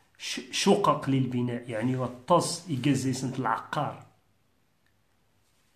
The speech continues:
يقا الزيس انت مشروع تجاري. وأقسم بالله العلي العظيم ما سخارق. واش دينا دي وذاني غيدافع عن خي بوبريين؟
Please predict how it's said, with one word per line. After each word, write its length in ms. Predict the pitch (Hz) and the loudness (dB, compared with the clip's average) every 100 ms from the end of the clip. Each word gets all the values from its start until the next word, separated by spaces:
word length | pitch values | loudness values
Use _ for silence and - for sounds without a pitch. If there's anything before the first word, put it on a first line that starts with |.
| _ _ _ _ _ _ _ _ _ _ _ - | _ _ _ _ _ _ _ _ _ _ _ -4
يقا 240 | 135 135 | 2 6
الزيس 400 | 135 107 139 139 | 4 6 2 4
انت 180 | 135 - | -2 0
مشروع 540 | 139 139 143 156 135 | 0 0 0 2 0
تجاري. 680 | 110 - 127 113 135 127 110 104 - _ _ _ _ _ _ _ _ _ _ _ _ _ _ _ _ _ _ _ - | 0 0 0 2 0 -2 -6 -14 -20 _ _ _ _ _ _ _ _ _ _ _ _ _ _ _ _ _ _ _ -16
وأقسم 600 | 131 139 - - 135 123 | -10 -10 -8 -6 -2 -2
بالله 360 | 123 127 143 | -2 0 0
العلي 380 | 127 117 120 120 | 2 0 -2 -2
العظيم 420 | 113 110 120 117 | -2 -2 -2 -2
ما 60 | 127 | -4
سخارق. 460 | 131 - 110 107 107 - _ _ _ _ _ _ - - _ - | -6 -10 -12 -14 -20 -20 _ _ _ _ _ _ -20 -20 _ -2
واش 200 | 156 - | -2 2
دينا 240 | 135 151 | 2 4
دي 140 | 143 | 6
وذاني 300 | 147 127 135 | 4 4 2
غيدافع 380 | 135 135 131 123 | 2 0 0 -4
عن 120 | 113 | -4
خي 100 | 120 | -4
بوبريين؟ 640 | 131 - 127 127 131 135 | -6 -6 -6 -6 -8 -10